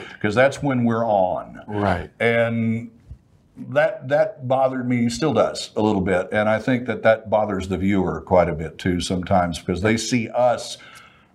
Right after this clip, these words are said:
Speaker 1: using promos. I was watching coverage of the Allen Mall shooting. Um, obviously, everybody saw that. And I remember thinking to myself,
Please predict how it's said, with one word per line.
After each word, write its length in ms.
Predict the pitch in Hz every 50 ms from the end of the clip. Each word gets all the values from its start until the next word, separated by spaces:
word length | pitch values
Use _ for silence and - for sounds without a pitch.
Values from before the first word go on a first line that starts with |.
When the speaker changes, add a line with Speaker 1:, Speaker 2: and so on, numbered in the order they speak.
| _ _ _ _ _ _ _ - 101
Speaker 1:
using 460 | 101 110 120 120 110 95 107 92 92
promos. 680 | - - 139 139 131 123 117 107 101 95 101 95 -
I 60 | 110 113
was 180 | 107 101 87
watching 380 | 104 110 110 110 - - 104 92
coverage 420 | - 117 110 107 104 104 92 95
of 80 | 104 90
the 140 | 92 90 92
Allen 300 | 101 101 98 98 95 92
Mall 240 | 95 98 101 101 98
shooting. 480 | - - 87 85 82 87 82 85 85 80
Um, 420 | 90 87 87 80 80 80 82 82 - - - -
obviously, 500 | 92 90 90 92 87 85 - 104 92 90
everybody 400 | 92 90 90 90 90 87 85 82
saw 260 | - - 92 87 87
that. 280 | 85 87 87 85 87 -
And 160 | 95 95 92
I 60 | 90
remember 460 | 92 92 95 101 113 117 117 104 95
thinking 320 | 95 - 107 90 - 107 92
to 60 | 90
myself, 480 | 92 90 87 - - 107 95 87 -